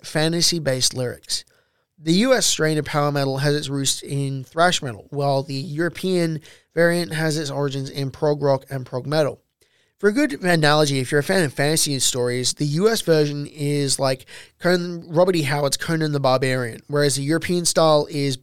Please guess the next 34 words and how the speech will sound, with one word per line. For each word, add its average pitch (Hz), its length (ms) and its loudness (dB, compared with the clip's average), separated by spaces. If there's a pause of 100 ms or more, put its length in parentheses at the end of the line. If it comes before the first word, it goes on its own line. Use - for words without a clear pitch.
(140)
more 143 340 -2
like 131 300 2
Tolkien's 131 420 -2
Lord 123 140 -6
of 113 60 -6
the 110 60 -6
Rings. 104 360 -8 (640)
Some 190 180 4
of 226 80 4
the 226 80 0
most 190 240 4
famous 160 340 0
metal 139 220 0
bands 127 320 -2
are 120 160 -4
as 120 80 -6
follows. - 440 -6 (460)
In 151 140 -2
the 143 80 2
U 143 180 2
S 143 140 2
style, 156 320 2
to 156 140 -2
name 143 180 2
but 127 140 0
a 117 40 -8
few, 151 360 -2 (340)
we 160 100 4
have 160 120 4
got 151 260 2
Kamelot, 165 720 2
Manowar, 156 840 4
Riot, 143 480 4
Savatage, 143 720 2